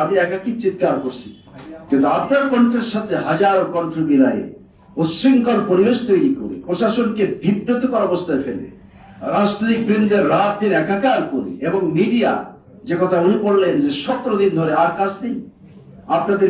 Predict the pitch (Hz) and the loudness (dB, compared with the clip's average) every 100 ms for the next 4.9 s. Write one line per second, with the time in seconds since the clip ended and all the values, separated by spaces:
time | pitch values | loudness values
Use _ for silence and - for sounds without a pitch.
0 | - 196 196 180 165 185 190 190 233 233 | 0 -4 -4 -4 -2 0 0 2 0 2
1 | 190 160 139 - 202 208 220 214 - - | 2 0 -2 -2 -2 0 0 -2 -6 -14
2 | - 208 247 254 254 262 254 214 226 208 | -12 0 0 2 2 2 2 0 0 0
3 | 165 143 - - 202 202 180 208 220 233 | 0 -2 -4 -2 0 0 0 0 0 -4
4 | 226 214 196 170 151 127 120 - | -8 -6 -6 -6 -8 -8 -10 -16